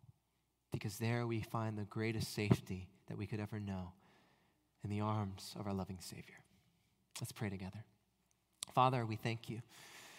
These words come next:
for the arrival of your Son. We thank you that it changes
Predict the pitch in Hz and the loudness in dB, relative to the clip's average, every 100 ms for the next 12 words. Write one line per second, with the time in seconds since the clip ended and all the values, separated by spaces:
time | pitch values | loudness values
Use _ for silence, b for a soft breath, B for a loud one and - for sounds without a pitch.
0 | B B B _ _ - - 117 110 123 | B B B _ _ -8 4 6 10 10
1 | 127 127 113 110 - 107 98 104 - - | 10 8 4 0 -2 -2 -4 -6 -18 -20
2 | _ _ _ _ _ _ - 113 107 131 | _ _ _ _ _ _ -2 0 4 4
3 | 127 113 107 104 107 - - 127 120 113 | 2 0 0 0 -2 -2 2 2 0 -2
4 | 98 | -6